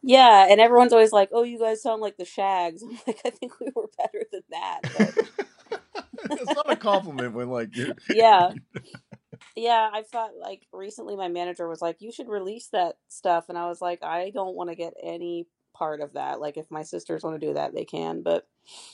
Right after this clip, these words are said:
Speaker 1: it could be interesting."
Speaker 2: Well, d-, yeah, do you feel like that was your band, or are you just, like, almost too young that you're just kinda, like, you know, obviously
Speaker 1: I do. Like, I feel like it was formative, but it wasn't, like, my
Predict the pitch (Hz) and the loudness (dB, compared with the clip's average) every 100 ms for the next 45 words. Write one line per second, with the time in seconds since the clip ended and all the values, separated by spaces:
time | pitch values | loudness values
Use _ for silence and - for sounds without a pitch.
0 | _ _ _ _ _ _ _ _ 170 - | _ _ _ _ _ _ _ _ -6 -4
1 | 180 165 143 156 151 151 - 165 175 _ | -6 -6 -8 -8 -8 -8 -8 -10 -10 _
2 | _ - 190 143 254 202 175 127 180 180 | _ -12 -10 -8 -6 0 0 0 -6 -6
3 | 170 180 180 131 135 131 127 113 117 104 | -4 -2 -2 -2 -2 -2 -6 -8 -8 -6
4 | 110 151 135 110 104 110 113 101 110 101 | -6 -6 -8 -10 -14 -12 -12 -10 -12 -12
5 | - 117 104 104 104 104 98 98 95 - | -12 -8 -4 -4 -4 -6 -8 -12 -14 -12
6 | 110 98 92 90 87 - _ _ _ _ | -10 -8 -6 -6 -8 -14 _ _ _ _
7 | _ - 160 269 311 - 339 277 208 180 | _ -6 4 6 6 6 6 6 6 2
8 | 175 190 220 - 233 285 269 247 196 - | 2 2 0 -2 -4 -4 -4 -4 -4 -6
9 | - 190 196 160 147 156 170 160 185 208 | -6 -4 -4 -2 -2 -2 -4 -4 -4 -4
10 | 220 196 185 180 175 175 160 | -4 -6 -10 -6 -6 -4 -4